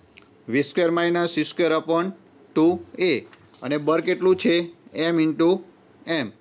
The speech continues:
તો અહીંયા બળની જગ્યાએ શું મૂકીશું? એમ into એ. અને એસની જગ્યાએ વી સ્ક્વેર માઇનસ યુ સ્ક્વેર upon ટુ એ. બરાબર, આટલે સુધી ખ્યાલ આવી ગયો?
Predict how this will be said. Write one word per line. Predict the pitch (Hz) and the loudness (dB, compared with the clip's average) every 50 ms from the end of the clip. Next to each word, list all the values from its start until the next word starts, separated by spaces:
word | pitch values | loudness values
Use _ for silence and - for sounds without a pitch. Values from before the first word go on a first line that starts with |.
| _ _ _ _ _ _ | _ _ _ _ _ _
તો | - 143 | -4 -2
અહીંયા | 147 156 160 | 0 0 0
બળની | 160 156 156 156 165 170 170 | 0 0 0 0 0 0 2
જગ્યાએ | 160 170 160 160 175 165 170 175 180 180 - _ - | 0 0 0 2 2 2 2 2 0 -4 -10 _ -8
શું | - 175 175 | -6 -6 -4
મૂકીશું? | 170 - 170 170 165 175 175 180 185 180 - - _ - - - - - - | -2 0 0 0 2 2 2 2 2 -2 -10 -20 _ -20 -20 -20 -20 -14 -6
એમ | - 143 156 160 170 | -2 -2 0 2 2
into | 165 165 165 160 175 170 170 175 180 175 - - - - - - - - - - | 2 2 2 2 2 2 4 2 2 -2 -8 -18 -20 -20 -20 -20 -20 -20 -12 -4
એ. | - 165 147 123 92 - - _ _ _ _ _ _ | -2 0 0 0 -2 -6 -12 _ _ _ _ _ _
અને | 123 131 143 143 | -6 -4 -2 -2
એસની | 143 139 - - 180 175 | -2 -4 -4 -4 -6 -4
જગ્યાએ | 160 175 165 156 156 170 165 170 170 175 180 - - _ _ _ _ _ _ _ _ _ _ _ _ _ _ 113 | -2 -2 -2 -2 -2 0 0 2 0 0 -4 -6 -14 _ _ _ _ _ _ _ _ _ _ _ _ _ _ -12
વી | 98 120 135 143 | -4 -2 0 0
સ્ક્વેર | 143 - - - 175 170 170 165 | -2 -2 -4 -2 0 0 0 0
માઇનસ | 170 165 160 165 165 165 165 165 165 165 - - - - | 0 0 0 0 0 0 0 0 -2 -4 -6 -10 -6 -2
યુ | 160 143 143 | 0 0 0
સ્ક્વેર | 139 - - - 165 160 160 160 | 0 -2 -2 0 0 2 2 2
upon | 156 143 127 - - 156 156 156 165 170 165 | 2 0 -2 -2 -2 0 0 0 0 -2 -6
ટુ | - - - 156 151 156 160 170 175 175 - - - - - - - - - - _ _ - - _ _ _ - 170 | -10 -8 -2 2 4 6 6 4 4 0 -6 -18 -20 -20 -20 -20 -20 -20 -20 -20 _ _ -20 -20 _ _ _ -4 -2
એ. | 165 139 110 - - _ _ _ _ _ _ _ _ _ _ _ _ _ _ _ _ _ _ _ _ _ _ _ _ _ _ _ _ _ _ _ _ - | 0 0 -2 -4 -10 _ _ _ _ _ _ _ _ _ _ _ _ _ _ _ _ _ _ _ _ _ _ _ _ _ _ _ _ _ _ _ _ -8
બરાબર, | 135 151 170 185 190 | -6 -4 -2 0 0
આટલે | 170 156 175 175 | 0 0 -2 -4
સુધી | 165 175 180 | -2 -4 -4
ખ્યાલ | 170 190 170 170 | -2 0 0 2
આવી | 170 175 180 180 | 2 2 2 4
ગયો? | 190 190 202 214 | 4 2 2 0